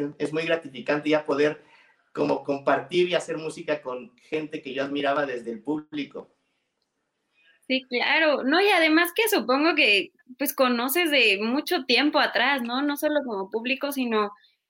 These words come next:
Speaker 2: pues, no dentro de la orquesta, pero sí en el, en el ambiente, ¿no? Digo, hasta, pues, no sé, por ejemplo, "Oye, pues, es que yo sé que él es compañero de mi papá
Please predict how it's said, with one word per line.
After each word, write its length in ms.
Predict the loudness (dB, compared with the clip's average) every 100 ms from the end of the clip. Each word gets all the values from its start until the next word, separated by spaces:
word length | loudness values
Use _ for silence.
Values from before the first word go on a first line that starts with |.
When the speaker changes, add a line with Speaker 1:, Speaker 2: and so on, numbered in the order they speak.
| _ _ _ _ _ _
Speaker 2:
pues, 180 | 0 4
no 240 | 6 6 6
dentro 280 | 6 6 6
de 80 |
la 120 | 6 2
orquesta, 460 | 2 0 2 2
pero 240 | 4 4 2
sí 200 | 0 2
en 160 | 6 6
el, 260 | 4 0
en 220 | 0 0 2
el 120 | 2
ambiente, 800 | 2 0 2 4 4 2 2 2
¿no? 220 | 2 2 4
Digo, 240 | 4 4 4
hasta, 760 | 4 2 0 -2 2 2 0 -4 _ _ _ _ _ _ -12
pues, 120 | -4
no 160 | 0 2
sé, 160 | 2 2
por 100 | 2
ejemplo, 420 | 2 0 2 2
"Oye, 300 | 2 2 0
pues, 120 | -2 -8
es 120 | -4
que 120 | -2
yo 100 | 0
sé 100 | -2
que 220 | 0 2 2
él 100 | 0
es 120 | -2
compañero 600 | -4 0 0 2 2 4
de 120 | 2 2
mi 160 | -4
papá 440 | -4 -6 -2 0